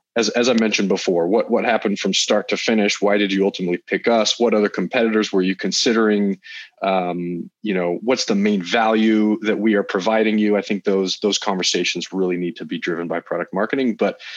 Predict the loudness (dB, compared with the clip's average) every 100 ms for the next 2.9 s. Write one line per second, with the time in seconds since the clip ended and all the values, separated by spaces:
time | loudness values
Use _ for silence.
0 | -16 -6 -4 2 2 2 -2 -2 -2 -2
1 | -2 0 2 2 2 4 4 2 0 2
2 | 4 2 0 -2 0 2 0 -2